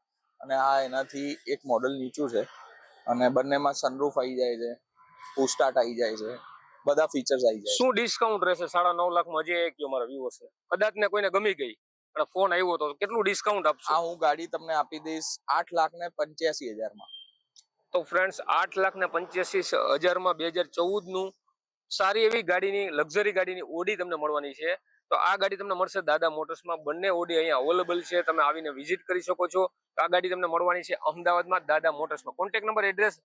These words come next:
Speaker 2: હજી તમને શો થાય છે, તમે કોલ કરી શકો છો. જોઈએ નેક્સ્ટ કાર. તો ફ્રેન્ડ્સ, ટેક્સી પાસિંગ કાર અમદાવાદમાં દાદા મોટર્સમાં મળી જશે અને એ પણ Swift Dzire છે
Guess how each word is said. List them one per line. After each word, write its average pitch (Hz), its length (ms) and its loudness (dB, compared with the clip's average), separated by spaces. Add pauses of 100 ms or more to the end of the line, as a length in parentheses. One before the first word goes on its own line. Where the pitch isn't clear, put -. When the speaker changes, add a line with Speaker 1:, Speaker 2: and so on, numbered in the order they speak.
Speaker 2:
હજી 180 180 -2
તમને 214 200 0
શો 208 240 4
થાય 202 180 0
છે, 208 140 0
તમે - 380 -6
કોલ 202 240 2
કરી 208 200 -2
શકો 196 240 -2
છો. 190 200 -4 (220)
જોઈએ 170 180 -4
નેક્સ્ટ 156 300 -14
કાર. 110 100 -20 (640)
તો 233 80 2
ફ્રેન્ડ્સ, 208 380 0
ટેક્સી 226 360 2
પાસિંગ 208 400 2
કાર 175 300 2 (160)
અમદાવાદમાં 196 480 2
દાદા 160 220 2
મોટર્સમાં 165 420 -4
મળી 165 180 -4
જશે 165 200 0
અને 156 160 2
એ 160 100 4
પણ 196 320 2
Swift - 520 -4 (120)
Dzire 165 340 0
છે 156 160 0